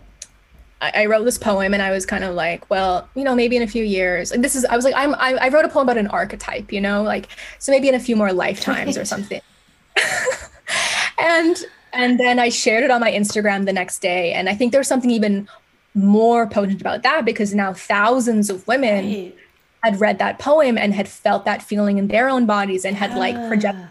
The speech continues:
Speaker 1: out there for me as well. And, and then, yeah, just, like, went on with my week. And on the Wednesday, I had,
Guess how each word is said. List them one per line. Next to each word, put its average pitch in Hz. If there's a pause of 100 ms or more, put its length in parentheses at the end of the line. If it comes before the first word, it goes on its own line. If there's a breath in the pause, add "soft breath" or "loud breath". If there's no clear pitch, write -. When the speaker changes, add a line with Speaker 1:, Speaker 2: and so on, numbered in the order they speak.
Speaker 1:
out 208
there 208
for 202
me 190
as - (120)
well. 208 (840 loud breath)
And, 208 (1300)
and 220
then, 226 (240)
yeah, 339
just, 202
like, 202
went 214
on 240
with 269
my 285
week. 208
And 202 (160)
on 214
the 208
Wednesday, 226
I 185
had, 185